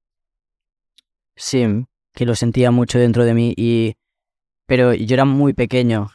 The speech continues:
¿sabes? Y yo tenía muy idealizados a, a, a, a mis padres y, y era como que yo solo les hacía caso y quería como hacerlos contentos y seguir las reglas que yo me, que ellos me decían porque eran los mayores y yo creía que eso era lo que tenía que hacer.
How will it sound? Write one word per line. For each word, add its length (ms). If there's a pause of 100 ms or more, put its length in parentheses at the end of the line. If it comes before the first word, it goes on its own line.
(100)
¿sabes? 640
Y 580 (400)
yo 380
tenía 260
muy 220
idealizados 680
a, 320
a, 180
a, 260
a 60
mis 180
padres 640
y, 160 (640)
y 140
era 140
como 200
que 220
yo 140
solo 260
les 220
hacía 300
caso 360
y 140
quería 300
como 280
hacerlos 360
contentos 520
y 40
seguir 320
las 140
reglas 320
que 100
yo 120
me, 80
que 440
ellos 180
me 160
decían 460
porque 420
eran 200
los 140
mayores 560
y 60
yo 100
creía 300
que 160
eso 220
era 180
lo 100
que 80
tenía 280
que 80
hacer. 340